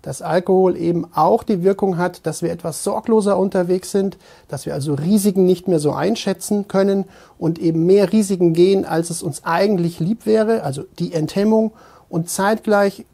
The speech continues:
wirkt der Alkohol so, dass die Muskeln ein wenig müder, ein wenig entspannter werden. Und das betrifft eben auch die Pupille als Augenmuskel sozusagen und erzeugt den Tunnelblick. Ich taste mein Umfeld nicht mehr ab,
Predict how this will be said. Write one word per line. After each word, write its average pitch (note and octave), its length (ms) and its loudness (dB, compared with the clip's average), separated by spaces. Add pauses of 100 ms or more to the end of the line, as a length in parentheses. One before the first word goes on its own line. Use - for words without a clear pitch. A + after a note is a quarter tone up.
(160)
wirkt F#3+ 400 -4
der F3+ 120 0
Alkohol F3+ 400 2
so, F#3 300 4
dass E3+ 240 -2
die F3 100 -2
Muskeln G3 580 2
ein E3+ 260 -2
wenig F3+ 360 2
müder, G#3 400 4
ein E3+ 220 0
wenig F#3 320 2
entspannter G3 640 -2
werden. F#3+ 380 0 (340)
Und E3+ 200 -6
das F#3 300 -2
betrifft G3+ 380 -2
eben F3+ 220 -2
auch G3 420 0 (100)
die F3+ 80 -2
Pupille G#3+ 540 0
als E3+ 300 -8 (160)
Augenmuskel G3+ 880 0
sozusagen F3+ 760 0 (320)
und E3+ 260 -6
erzeugt F#3+ 420 -4
den F3+ 140 0
Tunnelblick. G3+ 560 2 (120)
Ich - 200 -16
taste F#3 340 -2
mein F3 180 0
Umfeld F#3+ 380 0
nicht F3 180 -4
mehr E3 140 -2
ab, G3 200 -6